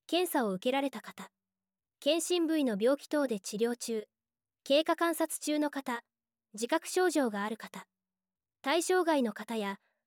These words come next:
適正な受診間隔を空けずに受診した場合は、全額自己負担していただくことがあります。次の方は各種大阪市がん検診の自己負担が無料になります。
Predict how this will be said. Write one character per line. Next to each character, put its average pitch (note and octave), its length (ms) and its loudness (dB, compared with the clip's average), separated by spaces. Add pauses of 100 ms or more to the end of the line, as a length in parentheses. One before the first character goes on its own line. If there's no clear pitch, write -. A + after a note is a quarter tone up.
(180)
適 A#3 220 -2
正 D#4+ 180 4
な D#4+ 100 4
受 C4+ 140 0
診 E4 220 0
間 F4 200 0
隔 C#4+ 260 0
を A3 40 2
空 G3 120 -2
け C4+ 120 0
ず C4+ 100 0
に C4 100 2
受 G#3 140 -4
診 C4 240 -2
し - 60 -10
た B3+ 140 -2
場 A3+ 140 -4
合 A#3 180 -2
は、 A3 160 -4 (640)
全 D4+ 240 2
額 D#4+ 200 0
自 G#3+ 160 -4
己 - 20 -20
負 D4+ 180 2
担 D4 200 0
し - 80 -12
て B3 100 0
い A#3+ 80 2
た B3 100 -2
だ B3+ 80 -2
く - 80 -12
こ C4 120 -6
と C#4+ 100 0
が A#3+ 120 -4
あ F#3+ 60 -6
り F#3+ 100 -6
ま F#3+ 120 -8
す。 - 180 -12 (480)
次 D4 260 0
の F4+ 120 2
方 C4 240 -4
は F#3+ 160 -4
各 - 220 -6
種 - 180 -2
大 A3+ 160 0
阪 E4+ 240 0
市 D#4 120 0
が A#3+ 140 -2
ん A3 60 -2
検 B3+ 260 -2
診 C#4 160 0
の C4+ 80 0
自 B3 140 -2
己 D4+ 140 2
負 - 80 -8
担 C#4+ 180 0
が F#3+ 140 -4
無 F3+ 120 -4
料 A3+ 180 2
に C#4+ 120 0
な C4 100 -2
り A#3+ 100 -2
ま A#3 120 -6
す。 - 160 -12